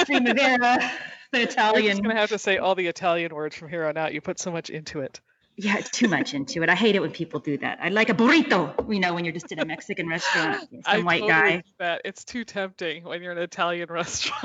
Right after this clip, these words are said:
Speaker 1: I know. David Sedaris did a whole thing about it. He'd like, "I like guacamole." <laughs> You're just like, "Come on, you're from
Speaker 2: I love
Speaker 1: Ohio.
Speaker 2: guacamole.
Speaker 1: Stop it." Yeah. <laughs> Uh, Nicaragua.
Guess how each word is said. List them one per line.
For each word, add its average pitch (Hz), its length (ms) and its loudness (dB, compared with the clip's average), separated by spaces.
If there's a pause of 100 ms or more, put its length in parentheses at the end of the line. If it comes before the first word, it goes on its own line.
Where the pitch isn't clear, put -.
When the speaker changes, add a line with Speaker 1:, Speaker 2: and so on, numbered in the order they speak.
(420)
Speaker 1:
I - 260 -6
know. 65 380 -2 (180)
David 233 280 4
Sedaris 185 420 4
did 175 140 -2
a 156 40 0
whole 170 180 -4
thing 160 260 -2
about 139 240 0
it. 151 80 -4
He'd 170 80 -4
like, 160 180 2
"I - 140 4
like 254 80 4
guacamole." 214 1000 4 (140)
<laughs> - 140 -8
You're 226 160 6
just 226 180 -2
like, - 160 -4
"Come 294 220 2
on, 196 200 4
you're 196 80 0
from 226 120 0
Speaker 2:
I 220 60 4
love - 100 0
Speaker 1:
Ohio. 185 420 4
Speaker 2:
guacamole. 175 300 -2
Speaker 1:
Stop - 260 -2
it." 52 220 -10 (180)
Yeah. 196 400 2 (1800)
<laughs> 339 800 -2
Uh, 165 400 4 (400)
Nicaragua. 196 760 4